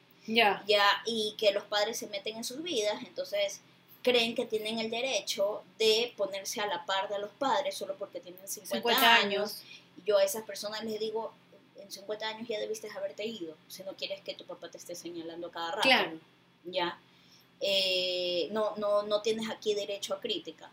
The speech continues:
Speaker 2: para mí.
Speaker 1: Claro,
Speaker 2: Entonces
Speaker 1: para mí también, es una cosa como que no hay un...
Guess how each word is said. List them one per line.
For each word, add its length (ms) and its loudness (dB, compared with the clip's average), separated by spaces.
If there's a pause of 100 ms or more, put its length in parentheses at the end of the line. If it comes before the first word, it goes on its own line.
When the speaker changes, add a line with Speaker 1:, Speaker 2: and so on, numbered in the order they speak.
(180)
Speaker 2:
para 320 -8
mí. 400 -6 (1040)
Speaker 1:
Claro, 240 10
Speaker 2:
Entonces 60 8
Speaker 1:
para 160 6
mí 160 4
también, 500 4
es 120 -4
una 280 0
cosa 240 -4
como 240 -4
que 280 4 (2000)
no 320 4
hay 320 6
un... 440 0